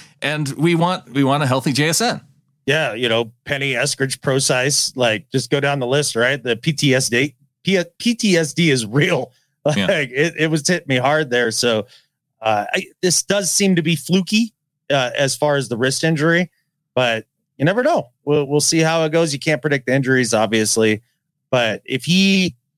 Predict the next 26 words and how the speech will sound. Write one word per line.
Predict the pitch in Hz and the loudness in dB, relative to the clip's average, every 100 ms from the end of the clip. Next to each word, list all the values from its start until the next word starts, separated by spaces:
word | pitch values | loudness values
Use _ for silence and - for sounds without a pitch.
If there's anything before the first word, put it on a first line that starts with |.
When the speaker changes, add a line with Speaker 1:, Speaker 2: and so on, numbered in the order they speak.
| - | -4
Speaker 2:
can | 156 156 | 0 2
be | 135 123 | 2 0
healthy | 131 127 - 101 | 0 -2 -2 -4
for | - | -2
the | 101 101 104 | -2 0 0
majority | 127 110 113 104 | -2 0 0 0
of | |
the | 95 | -2
season, | - 117 113 98 92 | 0 0 0 0 -2
man, | 90 90 82 _ _ _ _ _ _ _ - 180 | -2 -2 -2 _ _ _ _ _ _ _ -4 -2
just | 147 233 - | 0 -2 0
a | 165 | 0
little | 151 131 | 0 0
bit | 123 113 | -2 0
that | 117 | 0
he | 110 | 2
showed, | - 117 110 92 _ _ _ _ | 2 2 2 -2 _ _ _ _
the | 165 | -2
risk | 170 170 - | 0 0 0
is | 139 113 | -2 0
worth | 131 131 - | 2 0 -2
the, | 123 117 110 110 | 0 2 2 0
the | 123 | -4
pick. | 113 107 - _ _ _ - | -2 -6 -8 _ _ _ -6
Uh, | 101 95 104 117 | 0 0 0 -2
they, | 120 120 113 104 | 0 0 0 -4